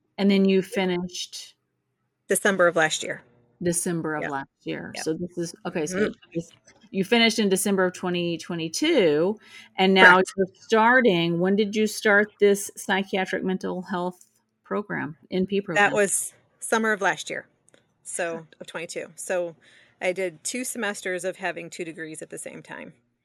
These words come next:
Speaker 2: So I was getting nurse practitioner degree the same time of getting my doctorate for two semesters.
Speaker 1: So you were busy. Yeah. <laughs>
Speaker 2: Very.
Speaker 1: Yeah.
Speaker 2: Four hours of sleep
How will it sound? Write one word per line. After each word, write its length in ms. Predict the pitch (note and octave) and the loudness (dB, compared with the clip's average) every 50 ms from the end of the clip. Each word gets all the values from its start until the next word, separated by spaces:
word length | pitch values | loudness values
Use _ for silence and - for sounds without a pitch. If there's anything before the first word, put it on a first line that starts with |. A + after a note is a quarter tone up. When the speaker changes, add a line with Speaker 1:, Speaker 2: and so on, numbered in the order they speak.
| _ _ _ _ _ _ _ | _ _ _ _ _ _ _
Speaker 2:
So 320 | - - - - - - - | -18 -14 -12 -12 -12 -12 -14
I 60 | E3+ D#3 _ _ _ | -16 -20 _ _ _
was 100 | - F3 - | -20 -18 -14
getting 340 | - F3 E3+ E3 D#3+ D3+ _ _ _ _ _ | -14 -12 -12 -14 -16 -18 _ _ _ _ _
nurse 180 | F3 F#3+ F#3+ - | -8 -8 -8 -4
practitioner 500 | - - F3 - - F3 - - F#3 F3+ | -4 -4 -4 -2 -6 -8 -8 -8 -8 -8
degree 260 | F3 D3+ - F3 E3+ E3 | -8 -6 -4 -4 -4 -4
the 80 | D#3+ | -6
same 220 | D#3+ - E3+ D#3 D#3 | -8 -8 -10 -12 -10
time 220 | - D#3 D#3+ D#3 | -12 -12 -12 -12
of 80 | D#3 D3+ | -12 -12
getting 180 | - - - - | -14 -14 -14 -14
my 80 | D3 | -14
doctorate 440 | - - - - - - - - - _ _ _ _ _ _ _ _ _ _ _ _ _ _ _ _ _ | -14 -14 -14 -14 -14 -14 -14 -14 -16 _ _ _ _ _ _ _ _ _ _ _ _ _ _ _ _ _
for 120 | - F3+ | -8 -8
two 180 | E3 - E3+ D#3+ | -8 -6 -10 -10
semesters. 640 | - - E3+ E3 E3 - - F3 F#3 F3+ - - - _ _ _ _ | -10 -12 -14 -14 -14 -14 -14 -14 -14 -14 -16 -18 -20 _ _ _ _
Speaker 1:
So 180 | _ - - F#3 | _ -4 -2 -2
you 180 | F3+ F3+ F3 E3+ | 0 0 -2 -2
were 80 | E3 D#3+ | -4 -4
busy. 400 | D#3+ D#3+ D#3 - B2 A#2 - _ _ _ _ _ _ _ _ _ _ _ _ _ _ _ _ _ _ _ _ _ _ _ _ _ _ | -4 -4 -6 -6 -10 -14 -14 _ _ _ _ _ _ _ _ _ _ _ _ _ _ _ _ _ _ _ _ _ _ _ _ _ _
Yeah. 300 | - A#3+ A#3+ B3 - - - | 2 4 4 4 4 2 2
<laughs> 60 | - C#4+ | 2 4
Speaker 2:
Very. 440 | A#3 G#3+ F#3+ F3 E3 E3 F3 F3 - _ _ _ _ _ C#4+ - - _ - | 4 6 6 6 4 4 2 -4 -8 _ _ _ _ _ -6 -6 -6 _ 0
Speaker 1:
Yeah. 360 | C#4 C4 - - - A#3+ A#3+ | 0 0 0 0 0 0 0
Speaker 2:
Four 120 | A#3 A#3 A3+ G#3+ | 4 4 6 6
hours 420 | G#3+ G#3 G#3+ G#3+ A3 A#3+ G#3 - | 6 6 4 2 0 -2 -4 -6
of 100 | G#3 F#3+ | -8 -10
sleep 360 | - - - G3 F#3+ F#3+ - | -10 -8 -8 -8 -8 -8 -12